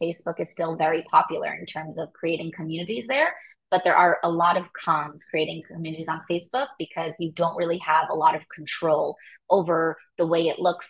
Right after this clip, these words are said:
over the content, over how the information is saved and stored. So personally, I'm not a big fan of creating communities on Facebook,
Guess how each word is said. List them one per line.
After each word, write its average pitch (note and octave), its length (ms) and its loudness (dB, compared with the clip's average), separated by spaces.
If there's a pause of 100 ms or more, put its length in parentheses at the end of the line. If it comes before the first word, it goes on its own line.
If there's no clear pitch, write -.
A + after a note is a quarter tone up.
over D#3+ 180 -4
the F3+ 160 -4
content, F3 600 -4
over D#3+ 600 -2
how E3 340 4
the D#3+ 100 -2
information D#3+ 560 -8
is - 100 -12
saved E3 380 0
and D3+ 160 -10
stored. E3 480 0 (240)
So F#3+ 200 4 (140)
personally, C4 640 0
I'm E3+ 180 -4
not E3 200 0
a D#3+ 100 -6
big D#3 160 -10
fan - 300 -10
of D#3+ 140 -12
creating E3+ 340 -6
communities E3 440 -8
on D#3+ 220 -10
Facebook, C4+ 360 0